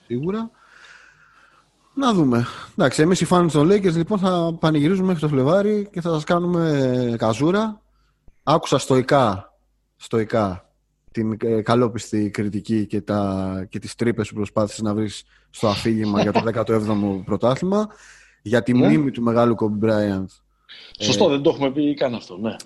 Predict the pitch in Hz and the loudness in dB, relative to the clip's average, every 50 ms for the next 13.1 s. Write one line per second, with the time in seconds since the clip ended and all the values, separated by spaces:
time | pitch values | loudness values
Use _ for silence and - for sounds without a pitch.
0 | _ - - 131 127 123 123 135 147 151 156 160 147 151 147 143 139 135 131 135 | _ -2 0 2 2 4 2 2 2 4 2 2 2 2 2 2 2 0 -2 -4
1 | - - - - - _ _ _ - 120 120 120 120 120 - - 147 156 151 - | -8 -20 -20 -20 -20 _ _ _ -2 0 2 2 2 0 0 2 2 2 2 0
2 | - 160 151 147 143 139 139 135 131 127 123 120 117 117 113 113 110 110 107 110 | 0 2 2 2 2 2 2 2 2 2 2 2 2 0 0 0 0 -2 -2 -2
3 | 107 104 101 104 101 - - - - - - 127 120 120 113 113 113 107 107 101 | -2 -4 -4 -6 -8 -12 -14 -14 -10 -2 0 0 2 2 2 0 0 0 -2 -2
4 | 110 123 131 135 127 117 - - - - - - _ - 113 117 135 139 147 143 | 0 2 2 2 0 0 -4 -8 -14 -14 -16 -18 _ -8 -2 0 2 2 4 2
5 | 135 127 - 117 104 - - - 92 - - 95 92 98 104 120 - _ - - | 2 0 0 -2 -2 -4 -6 -8 -8 -6 -6 -6 -4 -4 -6 -6 -8 _ -10 -2
6 | - 104 104 107 104 98 98 - 101 104 110 107 107 104 101 104 110 110 113 113 | -2 0 0 0 -2 -2 -2 -2 -2 0 0 0 2 2 2 2 2 2 2 0
7 | 113 104 - _ _ - 104 113 123 120 113 - 110 110 117 120 120 117 110 117 | 0 -2 -6 _ _ -4 0 0 0 0 0 -2 0 0 2 2 2 2 2 2
8 | 117 110 - - 110 113 110 110 123 113 113 110 107 110 113 110 - 113 104 107 | 2 0 -4 -8 -2 0 0 0 0 0 0 0 0 0 0 0 -2 -2 -2 -2
9 | 110 110 - 110 104 101 95 92 - - - - - - 113 110 110 107 101 92 | -2 -2 -2 -2 -2 -2 -2 -6 -12 -18 -20 -16 -10 -4 -2 -2 -2 -2 -2 -2
10 | 101 110 104 110 104 104 92 101 107 107 101 101 98 92 - - - _ - - | -2 -2 -2 -2 -2 -2 0 0 0 0 0 -2 -6 -8 -10 -14 -16 _ -20 -20
11 | - _ _ - 107 113 117 123 131 131 127 135 127 131 127 123 120 120 120 117 | -20 _ _ -8 -4 -2 0 0 0 2 2 0 0 2 2 2 2 4 2 2
12 | 117 110 - _ - 117 - 127 131 127 123 123 - - - 107 104 104 98 98 | 2 0 -2 _ -6 -4 0 2 2 2 2 0 -2 -2 -2 0 0 0 -2 -4
13 | 95 76 | -6 -10